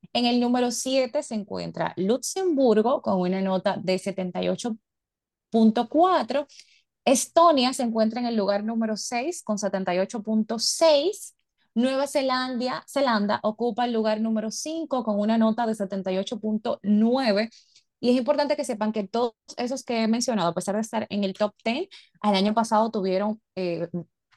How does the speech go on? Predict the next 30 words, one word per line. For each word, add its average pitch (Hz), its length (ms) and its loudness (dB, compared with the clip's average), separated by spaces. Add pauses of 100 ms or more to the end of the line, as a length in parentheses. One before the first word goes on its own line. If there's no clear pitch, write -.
(100)
puntajes 202 600 2
bajos. - 640 -2 (200)
O - 100 -20
sea, 180 180 4
bajaron 160 420 2
algunos 190 340 -2
puntos, 170 340 -6
bajaron 180 400 0 (220)
entre 202 280 0
cero 220 300 0
punto 262 320 -4
cuatro 370 480 0 (800)
a 196 160 2
uno 240 260 0
punto 214 280 -4
siete 185 340 -2
puntos. - 720 -8 (500)
En 247 200 4
el 254 160 6
lugar 247 320 6
número 285 400 0
cuatro 277 580 0
se - 160 -12
encuentra 165 640 -6 (140)
Taiwán 277 720 4
con 208 180 0
una 202 160 0
nota 208 400 -2 (360)
de 214 500 0
ochenta 277 880 -2